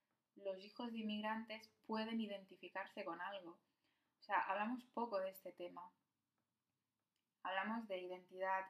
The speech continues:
eh, fragmentada, de que ya somos conscientes de que, pues, nunca vas a ser cien por cien una cosa ni la otra. Tienes que saber jugar entre las dos culturas y las dos identidades para crear la tuya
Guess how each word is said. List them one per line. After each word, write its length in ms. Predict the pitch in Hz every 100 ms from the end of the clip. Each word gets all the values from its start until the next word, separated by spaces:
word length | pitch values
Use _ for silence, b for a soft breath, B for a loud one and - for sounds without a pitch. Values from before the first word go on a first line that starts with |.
| -
eh, 200 | 180 175
fragmentada, 720 | - 170 170 170 - 254 311 285
de 140 | 202
que 240 | 180 180
ya 200 | 180 185
somos 240 | 196 190 -
conscientes 600 | 180 180 196 196 180 180
de 100 | 175
que, 140 | 180
pues, 220 | 175 180 180 - 185
nunca 220 | 208 214
vas 140 | 202 196
a 80 | 190
ser 280 | 190 185 180 - -
cien 160 | 190 190
por 140 | 196
cien 200 | 190 190
una 180 | 185 185
cosa 260 | 285 320 294
ni 140 | 185 175
la 180 | 170 202
otra. 300 | - - - B B B -
Tienes 280 | 208 214 -
que 100 | 208
saber 300 | 190 185 185
jugar 300 | 185 190 226
entre 240 | 220 190
las 240 | 180 185 -
dos 140 | 185
culturas 500 | - 185 - 214 269 240
y 40 |
las 180 | 185 180
dos 140 | 190 196
identidades 600 | 190 185 180 180 202 -
para 240 | 202 185
crear 260 | - 175 190
la 120 | 196 190
tuya 240 | 190